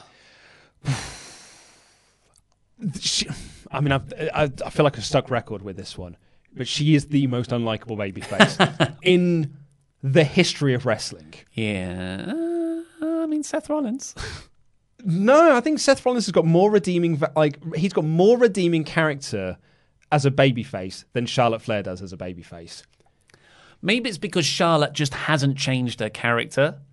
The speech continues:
Speaker 1: Yeah.
Speaker 2: It feels like she's still working heel, but, like, a kind of badass heel. I just don't get it. Wh-, when, um, so last week's Raw, after the Saudi Arabia stuff, Natalya, they had a, a video package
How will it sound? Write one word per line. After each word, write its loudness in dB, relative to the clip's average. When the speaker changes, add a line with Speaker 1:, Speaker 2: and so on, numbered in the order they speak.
Speaker 1:
Yeah. 4
Speaker 2:
It 2
feels 0
like 0
she's -4
still 0
working 2
heel, -2
but, 0
like, -2
a -16
kind 0
of -2
badass 0
heel. -10
I 4
just 0
don't 0
get -2
it. -4
Wh-, 2
when, 4
um, 0
so 0
last 2
week's -4
Raw, 0
after 0
the -4
Saudi -2
Arabia -8
stuff, -8
Natalya, 2
they -4
had -2
a, -4
a -6
video -2
package -8